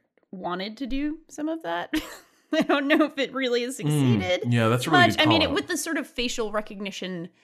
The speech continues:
Speaker 1: aspect of it, when you were sort of a detective and you had to kind of call people on their bullshit or believe them or, or sort of whatever else. I mean, it was really unsubtle, but it was maybe a step towards that. Um,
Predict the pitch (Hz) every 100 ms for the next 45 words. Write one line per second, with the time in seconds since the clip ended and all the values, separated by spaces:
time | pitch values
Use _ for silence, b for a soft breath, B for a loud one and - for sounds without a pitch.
0 | b b b b 202 208 - 202 202 190
1 | - 214 202 202 196 - 214 190 196 196
2 | 208 180 196 165 165 160 170 180 156 175
3 | 151 - 175 165 - 208 196 202 180 175
4 | 180 175 175 165 180 156 185 180 170 165
5 | 165 165 156 147 - _ 180 - 156 147
6 | - 175 160 151 151 147 147 - 262 247
7 | 254 208 220 247 226 190 185 - 190 156
8 | 202 240 185 - 175 165 _ b b b
9 | b b - 392 330 - - - 381 -
10 | _ _ _ - 381 330 381 370 - _
11 | _ _ _ _ _ _ - 269 254 240